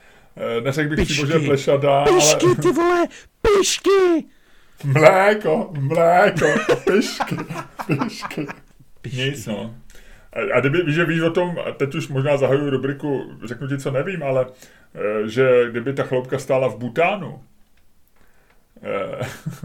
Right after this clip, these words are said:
Speaker 1: <laughs> tak je ozdobená erektovaným penisem, protože lidi v Bhutánu věří, že erektované penisy ochrání nemovitost před zlými silami.
Speaker 2: Eh,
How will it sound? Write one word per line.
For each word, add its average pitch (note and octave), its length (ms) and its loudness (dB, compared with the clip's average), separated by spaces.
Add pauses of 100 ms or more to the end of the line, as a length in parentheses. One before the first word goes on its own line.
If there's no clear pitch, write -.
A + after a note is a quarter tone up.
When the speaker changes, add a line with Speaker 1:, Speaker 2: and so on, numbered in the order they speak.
(800)
Speaker 1:
<laughs> - 40 -18
tak B2+ 220 0
je C3+ 180 2 (600)
ozdobená C3 640 0 (180)
erektovaným C3 640 -2
penisem, C#3+ 440 0
protože B2+ 340 -6 (360)
lidi G#2+ 200 -6
v A2+ 60 -8
Bhutánu A#2+ 400 -6
věří, A#2 340 -6
že A#2 140 -2
erektované A#2 420 -6
penisy A2+ 560 -6 (260)
ochrání A#2 800 -4 (240)
nemovitost A2 520 -8
před B2 160 -6
zlými A2 280 -8
silami. D3+ 360 -12 (560)
Speaker 2:
Eh, C#3+ 40 -4